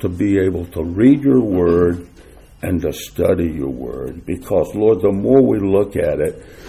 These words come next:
the more the words become alive and the more they become, become imprinted in our heart. And if we would read these things again and again as they slowly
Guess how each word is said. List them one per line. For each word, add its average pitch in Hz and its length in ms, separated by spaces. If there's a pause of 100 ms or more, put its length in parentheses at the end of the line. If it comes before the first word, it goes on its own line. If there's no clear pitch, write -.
(160)
the 85 100
more 117 340
the 104 140
words 101 480
become 90 460
alive 90 600
and 85 140
the 71 80
more 101 320
they 113 140
become, 92 680 (320)
become 98 240
imprinted 110 880
in 92 80
our 78 240
heart. - 460 (640)
And 104 120
if 98 160
we 123 140
would 104 240
read 131 420
these 120 260 (120)
things 95 460
again 117 640
and 82 220
again 85 760 (280)
as 104 300
they 87 180
slowly 95 920